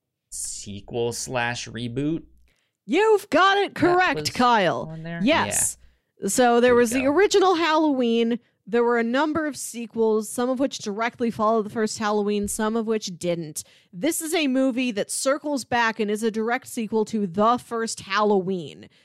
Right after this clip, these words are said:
Speaker 2: So it is kind of rebooting the franchise, but is a direct narrative continuation of the events that happened in that movie, just in current times.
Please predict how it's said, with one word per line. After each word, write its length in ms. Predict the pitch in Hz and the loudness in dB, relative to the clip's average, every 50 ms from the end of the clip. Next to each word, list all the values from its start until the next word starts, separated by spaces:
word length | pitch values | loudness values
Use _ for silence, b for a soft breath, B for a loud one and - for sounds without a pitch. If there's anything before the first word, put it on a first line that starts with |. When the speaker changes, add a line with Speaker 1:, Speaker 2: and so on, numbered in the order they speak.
| b b | b b
Speaker 2:
So 200 | - - 214 220 | -6 -2 0 0
it 80 | 226 | 2
is 160 | 254 302 320 - | 0 0 -2 -4
kind 300 | - 302 320 302 302 269 | -4 -4 -2 -2 -2 -4
of 60 | 269 220 | -6 -6
rebooting 840 | 220 202 202 220 262 277 302 311 254 302 311 302 247 302 294 285 | -10 -12 -12 -12 -12 -10 -10 -8 -8 -6 -8 -8 -8 -10 -10 -10
the 60 | 277 277 | -12 -12
franchise, 720 | - - 302 302 302 311 294 - 320 294 294 294 285 - | -12 -10 -10 -8 -8 -10 -8 -6 -4 -2 -2 -2 -4 -2
but 160 | - 240 220 - | -4 -4 -4 -4
is 140 | 233 240 | -6 -4
a 80 | 233 262 | -4 -4
direct 460 | 208 247 240 214 240 233 240 - - - | -4 -4 -4 -4 -4 -4 -4 -6 -10 -8
narrative 560 | 196 190 220 233 240 240 233 220 233 214 - | -4 -2 -2 0 0 0 0 -2 -2 -4 -4
continuation 1000 | - 214 190 - 220 214 214 220 214 196 196 190 196 180 - 202 175 175 170 175 b b b b b b b _ | -4 -6 -4 -4 -4 -4 -2 -2 -2 -2 0 -2 -2 -2 -4 -8 -10 -8 -10 -14 b b b b b b b _
of 240 | - 226 240 233 226 | 2 2 2 2 0
the 140 | 214 247 233 | -2 0 0
events 360 | 220 190 202 208 196 196 - | 2 2 2 0 -2 -2 -2
that 120 | - 202 | -2 -2
happened 340 | 190 196 190 190 190 208 196 | 0 2 2 0 0 0 -2
in 100 | 190 185 | -2 -2
that 220 | 185 185 175 - 185 | 0 -2 -2 -2 0
movie, 340 | 185 180 175 180 180 170 170 | -2 -2 -2 -2 -4 -6 -6
just 380 | 160 - 175 165 - - - - _ _ _ _ _ _ | -6 -6 -6 -6 -6 -8 -12 -16 _ _ _ _ _ _
in 220 | - 208 190 185 180 | -2 0 0 0 -4
current 360 | - - 170 151 151 - - | -6 -6 -6 -6 -8 -10 -12
times. 600 | - 156 - - - - - _ - - - - | -14 -14 -14 -14 -16 -18 -18 _ -10 -10 -10 -12